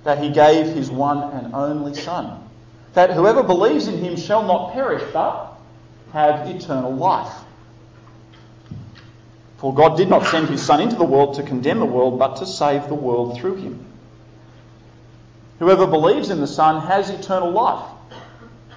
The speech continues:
but whoever rejects the Son will not see life, for God's wrath remains on him." See, we want to read the best bits into the verse in John chapter three.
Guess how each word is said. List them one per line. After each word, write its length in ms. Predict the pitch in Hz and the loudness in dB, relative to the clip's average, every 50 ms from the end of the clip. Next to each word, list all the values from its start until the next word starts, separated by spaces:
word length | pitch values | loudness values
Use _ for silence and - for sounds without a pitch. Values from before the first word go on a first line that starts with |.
| - - - - - - - - | -20 -20 -20 -20 -20 -20 -20 -6
but 140 | - 139 139 | -4 -2 2
whoever 260 | 147 165 160 147 147 | 4 4 4 4 4
rejects 400 | 139 131 127 131 180 - - - | 4 2 2 2 0 0 -2 -4
the 80 | - - | -8 -12
Son 320 | - - 156 147 143 139 | -4 0 2 2 4 4
will 140 | 139 139 135 | 2 2 2
not 180 | 139 170 220 - | 2 2 2 0
see 240 | - - 131 127 | -2 -4 -4 -4
life, 380 | 113 113 113 120 131 - - - | -2 0 2 2 2 0 -2 -2
for 120 | 151 139 | -4 -2
God's 360 | 135 139 156 185 202 170 - 120 | -2 0 0 0 0 -2 -4 -4
wrath 320 | 127 135 143 - - - | -4 -4 -4 -4 -6 -10
remains 360 | 170 156 143 131 131 131 131 | -10 -8 -6 -6 -6 -6 -8
on 200 | 156 185 - 151 | -8 -10 -10 -12
him." 100 | 147 143 - - - - - - - - - - - - - - - - - - - - - - - - - - - - - - - - - - - - - - - | -14 -16 -16 -18 -20 -20 -20 -20 -20 -20 -20 -20 -20 -20 -20 -20 -20 -20 -20 -20 -20 -20 -20 -20 -20 -20 -20 -20 -20 -20 -20 -20 -20 -20 -20 -20 -20 -20 -20 -20 -12
See, 120 | - - 196 | -4 -2 -2
we 140 | 202 202 202 | 0 0 0
want 160 | 240 285 233 233 | 2 2 2 2
to 80 | 220 | 2
read 160 | 247 254 233 | 2 2 2
the 60 | 220 220 | 0 0
best 320 | 196 233 247 - - - | 2 0 0 -2 -2 -6
bits 240 | 175 - - - 185 | -6 -6 -6 -8 -8
into 140 | 185 175 160 | -8 -6 -4
the 120 | 151 151 | -2 -2
verse 340 | 156 175 202 175 - - - | 0 0 -2 -2 -4 -6 -8
in 120 | 147 147 | -10 -8
John 220 | 143 160 160 156 156 | -6 -4 -4 -4 -6
chapter 240 | 160 160 165 165 - | -8 -8 -8 -10 -12
three. 340 | - - 202 208 190 127 | -14 -12 -12 -10 -10 -10